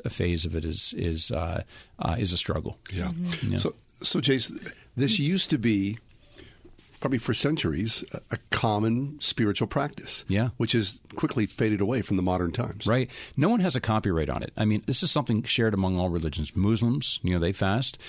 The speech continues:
Speaker 1: Uh, Buddhists, Hindus, uh, w-, we all fast. But for some reason in the past century, we Christians have really allowed that to kinda go by the wayside. And the diet, the diet gurus have picked it up,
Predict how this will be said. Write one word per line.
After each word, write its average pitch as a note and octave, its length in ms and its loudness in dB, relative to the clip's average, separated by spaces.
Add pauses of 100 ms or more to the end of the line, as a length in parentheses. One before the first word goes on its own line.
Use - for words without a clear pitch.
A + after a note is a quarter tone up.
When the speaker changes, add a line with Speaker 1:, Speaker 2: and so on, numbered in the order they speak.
(220)
Speaker 1:
Uh, F2+ 220 2
Buddhists, F#2+ 640 0
Hindus, G#2 680 2
uh, F#2+ 240 2
w-, - 320 -4
we C#3 220 2
all D#3+ 240 2
fast. C3+ 440 0 (220)
But C#3+ 140 0
for C#3+ 80 0
some F3+ 200 2
reason B2 220 2
in A2 40 2
the G#2 60 0
past A#2 320 2
century, A2 400 2
we G#2 140 0
Christians C3 480 -2
have E2+ 220 -2
really E3 400 2
allowed G2 340 0
that F#2+ 220 0
to G2 100 -2
kinda F#2+ 240 0
go F#2+ 180 2
by F2+ 160 2
the E2+ 120 0
wayside. E2+ 560 0
And E2 100 0
the D#2+ 60 0
diet, F#2 440 0
the G2 160 -2
diet G2 380 0
gurus A2 580 2 (260)
have - 180 -4
picked F#2+ 240 -2
it F2 80 0
up, F#2 240 0